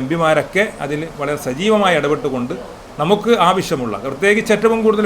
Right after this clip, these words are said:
വരുമാനമുള്ള ഒരു സംസ്ഥാനം എന്ന നിലയിൽ, അതോടൊപ്പം ഡിവിഷൻ നമുക്ക് ആവശ്യമുണ്ട്. ഇപ്പം, പിന്നെ, പുതിയൊരു ഡിവിഷൻ കേരളത്തിൽ, അല്ലെങ്കിൽ കേരളം കേന്ദ്രീകരിച്ചുകൊണ്ട് ഒരു സോൺ എന്നുള്ള ആവശ്യം കൂടി ഞങ്ങൾ കുറേ നാളുകളായി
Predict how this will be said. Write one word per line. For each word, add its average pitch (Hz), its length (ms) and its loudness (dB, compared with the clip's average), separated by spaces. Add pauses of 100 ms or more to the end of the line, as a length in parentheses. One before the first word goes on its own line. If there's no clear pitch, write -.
വരുമാനമുള്ള 214 540 4
ഒരു 175 120 -8
സംസ്ഥാനം 185 440 4
എന്ന 131 120 -2
നിലയിൽ, 104 200 -6 (440)
അതോടൊപ്പം 226 400 6
ഡിവിഷൻ 214 320 4 (100)
നമുക്ക് 175 260 2
ആവശ്യമുണ്ട്. 147 460 -2
ഇപ്പം, 147 180 -4 (920)
പിന്നെ, 160 220 -4
പുതിയൊരു 196 320 4
ഡിവിഷൻ 180 340 0 (300)
കേരളത്തിൽ, 165 240 2
അല്ലെങ്കിൽ 190 300 -4
കേരളം 202 300 2 (480)
കേന്ദ്രീകരിച്ചുകൊണ്ട് 196 840 2 (120)
ഒരു 160 180 0
സോൺ 165 200 6 (480)
എന്നുള്ള 185 220 0 (100)
ആവശ്യം 175 340 -2
കൂടി 156 220 -4
ഞങ്ങൾ 165 240 -6
കുറേ 156 100 0 (140)
നാളുകളായി 180 480 2